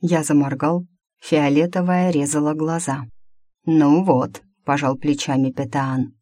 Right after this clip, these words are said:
"всего-то делов". Вокруг него вились длинными прозрачными лентами цепочки символов, знаки и пунктиры, вращающиеся по разным орбитам,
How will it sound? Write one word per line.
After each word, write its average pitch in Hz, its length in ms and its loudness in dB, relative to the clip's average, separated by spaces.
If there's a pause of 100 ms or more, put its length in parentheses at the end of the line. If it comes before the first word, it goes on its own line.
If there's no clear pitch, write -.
"всего-то 156 640 0
делов". 127 600 0 (760)
Вокруг 151 420 -2
него 170 300 2
вились 147 380 2
длинными 151 520 6
прозрачными 147 760 -2
лентами 147 640 4 (260)
цепочки - 500 -2
символов, 175 640 -2 (260)
знаки 151 460 -2
и 135 40 -2
пунктиры, 160 720 -2 (640)
вращающиеся 143 1000 -2
по 143 160 -6
разным 147 400 0
орбитам, 151 580 -4